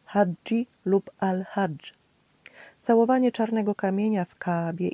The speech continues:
i kamienowanie filarów reprezentujących diabła w Minie nie są podstawowymi obowiązkami pielgrzymki,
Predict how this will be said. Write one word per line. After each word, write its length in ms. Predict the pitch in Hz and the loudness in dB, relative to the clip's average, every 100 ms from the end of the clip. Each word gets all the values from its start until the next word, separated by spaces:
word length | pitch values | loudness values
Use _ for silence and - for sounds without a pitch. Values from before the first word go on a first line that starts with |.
| - | -4
i 220 | 175 170 | -6 -6
kamienowanie 640 | - 190 185 185 180 185 180 | -4 -4 -2 -2 -2 -2 -4
filarów 500 | - 185 185 190 - | -2 0 0 -2 -2
reprezentujących 1000 | 185 - 190 185 180 - 190 190 185 175 | -2 -2 -2 -2 -2 -4 -4 -2 -4 -4
diabła 460 | 170 185 175 175 | -2 -2 0 -2
w 100 | 170 | -2
Minie 380 | 208 226 175 170 - - - - _ | -2 0 0 -4 -8 -20 -20 -20 _
nie 180 | 277 269 | 2 2
są 240 | - 185 | 2 0
podstawowymi 800 | 165 165 - 165 165 170 170 170 | 0 -6 -4 -2 -2 -2 -2 -2
obowiązkami 760 | 165 165 165 170 - 170 165 170 | 0 -2 -2 -6 -4 -4 -4 -2
pielgrzymki, 680 | 175 165 165 175 180 214 | -4 -6 -4 -4 -2 -4